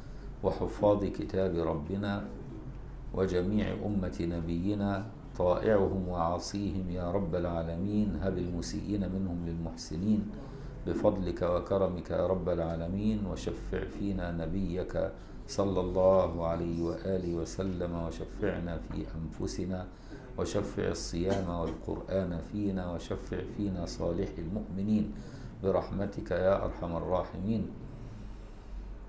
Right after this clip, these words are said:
وصل اللهم وسلم وبارك على سيدنا محمد وعلى آله. أما بعد، من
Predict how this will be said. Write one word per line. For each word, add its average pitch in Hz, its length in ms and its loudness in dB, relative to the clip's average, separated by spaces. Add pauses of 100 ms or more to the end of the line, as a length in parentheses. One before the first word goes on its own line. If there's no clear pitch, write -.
(360)
وصل 110 320 6
اللهم 107 500 6
وسلم 101 460 4
وبارك 95 460 4
على 90 200 2
سيدنا 90 400 -2
محمد 87 520 0
وعلى 87 540 2
آله. 87 340 2
أما 85 240 0
بعد، 92 340 6
من 87 200 -2